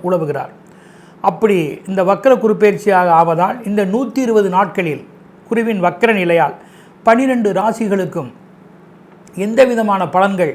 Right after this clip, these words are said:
பொதுவாக குரு பகவானுடைய பெயர்ச்சி எப்போதுமே நாம் எதிர்பார்க்கக்கூடிய ஒரு நன்மை.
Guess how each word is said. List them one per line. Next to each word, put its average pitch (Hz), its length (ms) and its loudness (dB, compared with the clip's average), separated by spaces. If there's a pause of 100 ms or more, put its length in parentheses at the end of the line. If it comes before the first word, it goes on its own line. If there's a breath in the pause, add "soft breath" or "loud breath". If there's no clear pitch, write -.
பொதுவாக 262 300 2
குரு 240 180 0
பகவானுடைய 202 960 4 (220)
பெயர்ச்சி 220 500 0
எப்போதுமே 220 400 2
நாம் 196 200 -2
எதிர்பார்க்கக்கூடிய 208 840 0
ஒரு 165 460 -4 (180)
நன்மை. 165 400 -4